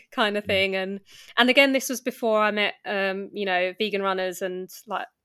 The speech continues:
Speaker 1: knew any other vegans. So I think I felt quite alone having this knowledge and just felt like any information that I was sharing fell on deaf ears. But then as soon as I, like, met other vegans,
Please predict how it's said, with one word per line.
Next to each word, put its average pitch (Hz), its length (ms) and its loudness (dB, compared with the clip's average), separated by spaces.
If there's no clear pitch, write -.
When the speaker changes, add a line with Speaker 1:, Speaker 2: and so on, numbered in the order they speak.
Speaker 1:
knew 208 500 -2
any 196 200 0
other 190 140 -2
vegans. 202 460 -4
So 202 160 -2
I 196 40 -4
think 226 240 -4
I 185 60 -12
felt 220 260 2
quite - 240 0
alone 214 640 2
having 208 340 0
this 196 180 -6
knowledge 202 640 0
and 196 440 0
just - 180 -8
felt 208 180 2
like 185 240 -2
any 196 200 2
information 196 520 -4
that 160 80 -6
I - 20 -8
was - 300 -10
sharing 185 580 2
fell 202 240 4
on 190 260 -2
deaf 190 280 2
ears. 202 500 0
But 220 160 2
then 220 200 10
as 208 120 0
soon 254 200 0
as 247 140 -2
I, 214 500 2
like, - 160 -2
met 208 380 -2
other 202 220 -2
vegans, 196 800 -6